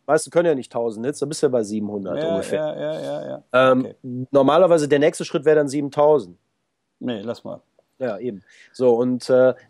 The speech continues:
Speaker 1: da ist es so, aber viel kritischer, und das ist eigentlich momentan so ein bisschen das Hauptproblem, ist immer noch, wenn wir Testbilder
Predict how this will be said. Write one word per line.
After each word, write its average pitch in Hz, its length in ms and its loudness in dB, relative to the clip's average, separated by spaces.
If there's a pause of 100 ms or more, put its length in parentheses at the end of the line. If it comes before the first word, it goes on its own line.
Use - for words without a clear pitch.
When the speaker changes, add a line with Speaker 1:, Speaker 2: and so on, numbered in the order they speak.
Speaker 1:
da 127 100 4
ist 151 80 4
es 131 80 -6
so, 147 80 4
aber 139 240 0
viel 208 240 -2
kritischer, 202 420 0
und 151 60 2
das 170 160 2
ist 156 80 -10
eigentlich 147 300 -2
momentan 151 420 0
so 143 80 -2
ein 143 60 -4
bisschen - 180 -8
das 127 160 -6
Hauptproblem, 139 580 0
ist 131 120 -8
immer 143 180 2
noch, 151 240 2 (520)
wenn 139 420 0
wir 151 380 4 (120)
Testbilder 143 880 2